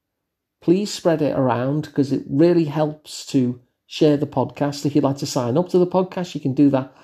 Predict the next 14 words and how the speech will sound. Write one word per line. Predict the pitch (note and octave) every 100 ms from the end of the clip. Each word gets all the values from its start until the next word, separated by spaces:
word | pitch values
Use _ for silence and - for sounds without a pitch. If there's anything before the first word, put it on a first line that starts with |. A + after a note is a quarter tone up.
| _ _ -
completely | D3 - G3+ F#3
free | D#3+ E3+ E3
wherever | E3+ C3+ B2+ B2+
you | B2+
get | D#3 D#3
your | D3+
podcast, | E3+ E3 - D#3+ -
whether | C#3 -
it |
be | -
Spotify | G#2+ - D#3 - A3+ D#3+ D3+ D3+ D#3 - _ _ _
or | - A2+ A2
wherever | B2+ A2+ C3+ E3 C#3
else. | A#2+ B2 - - -